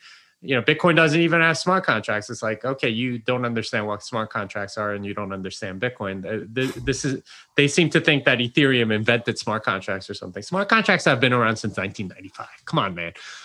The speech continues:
Um, so it, it's kind of a very annoying as a technical person to hear sort of lay people say that. Uh, but yeah, it, it, it, it, it's been there, it's being used, and it's going to be wonderful going forward.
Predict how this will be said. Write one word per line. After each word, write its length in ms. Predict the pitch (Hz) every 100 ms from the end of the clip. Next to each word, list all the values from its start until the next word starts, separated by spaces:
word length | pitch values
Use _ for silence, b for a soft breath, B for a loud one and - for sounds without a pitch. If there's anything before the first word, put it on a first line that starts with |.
| B -
Um, 420 | 139 135 135 135
so 400 | - 175 151 151
it, 320 | - 165 165 156
it's 200 | 151 -
kind 260 | - 208
of 120 | 196
a 420 | 180 160 139 127 B B B B B -
very 540 | 123 175 170 156 156
annoying 560 | 147 143 156 156 143 147
as 280 | 139 127
a 260 | 131 127 127
technical 460 | - - 156 - 127
person 420 | 143 113 127 110
to 140 | -
hear 420 | 113 135 127 120 120
sort 220 | 131 107
of 60 |
lay 140 | 107 127
people 320 | 127 123 107
say 240 | - 127 127
that. 320 | 143 147 - B B -
Uh, 240 | 107 107 107
but 280 | 135 123
yeah, 180 | - 147
it, 180 | 123 135
it, 280 | 131 131 -
it, 260 | 139 139 -
it, 220 | 120 127
it's 460 | - 147 - - -
been 300 | - 139 175
there, 320 | 180 175 170
it's 500 | 151 135 127 - -
being 340 | - 131 127 123
used, 460 | 139 151 160 143
and 240 | 117 117 117
it's 160 | 113
going 240 | - 120 117
to 100 | 104
be 520 | 113 113 113 113 104
wonderful 840 | - 113 127 123 113 107 101 101
going 340 | 98 110 101 95
forward. 340 | 98 82 82